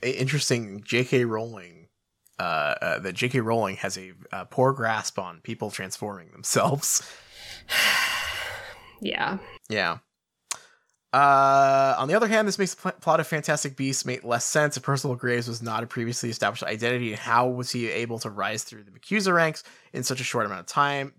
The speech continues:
Speaker 1: Shouldn't they have better <laughs> security measures in place regarding
Speaker 2: <laughs>
Speaker 1: wizards who can get close to the president? On the other hand, there is a precedent in the Harry Potter worlds for disguise through transfiguration. In Deathly Hallows, the trio breaks into Gringotts. Harry,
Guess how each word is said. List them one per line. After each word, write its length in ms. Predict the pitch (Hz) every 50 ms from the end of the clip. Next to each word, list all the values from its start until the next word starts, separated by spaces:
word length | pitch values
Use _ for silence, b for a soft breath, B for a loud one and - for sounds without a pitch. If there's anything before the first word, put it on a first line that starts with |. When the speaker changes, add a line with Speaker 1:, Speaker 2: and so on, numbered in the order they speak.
| - -
Speaker 1:
Shouldn't 240 | - - - 123 123
they 60 | 120
have 160 | 120 113 110
better 120 | 113 110 113
<laughs> 20 |
security 520 | - - 165 - - 202 185 175 160 151 147
measures 380 | 139 135 135 135 143 139 160
in 80 | 185 135
place 400 | - - 160 143 127 131 - -
regarding 380 | 233 - - 117 - 247 240
Speaker 2:
<laughs> 20 | 247
Speaker 1:
wizards 400 | - - - 139 - - - B B B B 220 B
who 140 | - 131 139
can 100 | 139 135
get 200 | 127 123 - -
close 200 | - 120 110 -
to 60 | -
the 80 | - 110
president? 460 | - 202 208 180 196 196 190 180 -
On 120 | - 123
the 80 | 135 160
other 200 | 175 190 190 180
hand, 260 | 170 175 165 165 160
there 100 | 156 151
is 120 | 147 139 -
a 40 | 139
precedent 460 | - 143 143 - - 143 135 135 - -
in 60 | 113
the 40 | 117
Harry 160 | 117 127 117
Potter 220 | 117 - 113 113 107
worlds 320 | 98 98 98 98 101 -
for 100 | - -
disguise 540 | 104 95 - - - 117 113 110 107 107 -
through 100 | - 113 -
transfiguration. 840 | - - _ _ - - - - 101 120 117 - 113 110 113 113 b b b b b b b b -
In 180 | - - 87 95
Deathly 260 | 113 117 117 117 113
Hallows, 360 | 113 131 135 139 139 135 127
the 60 | 123
trio 320 | 110 - - 143 143 139 135
breaks 280 | 131 135 131 127 -
into 140 | 135 123 123
Gringotts. 400 | 120 170 196 202 190 170 165 165
Harry, 480 | - 165 180 185 185 180 180 175 -